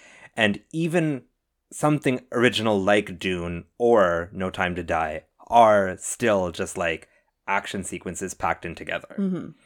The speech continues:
Speaker 1: That's his kind of gripe.
Speaker 2: I understand what he's saying. Like, yes, those Marvel movies are rep-, repetitive. They are still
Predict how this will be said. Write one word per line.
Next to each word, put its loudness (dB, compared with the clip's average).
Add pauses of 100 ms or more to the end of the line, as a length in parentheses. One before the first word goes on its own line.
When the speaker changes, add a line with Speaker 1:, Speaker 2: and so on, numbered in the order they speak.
(260)
Speaker 1:
That's 2
his -2
kind -6
of -8
gripe. -12 (580)
Speaker 2:
I 4
understand 0
what -2
he's -2
saying. -4
Like, -8
yes, -2
those -2
Marvel 0
movies -2
are 2 (140)
rep-, -4 (100)
repetitive. -6 (180)
They 4
are 6
still -2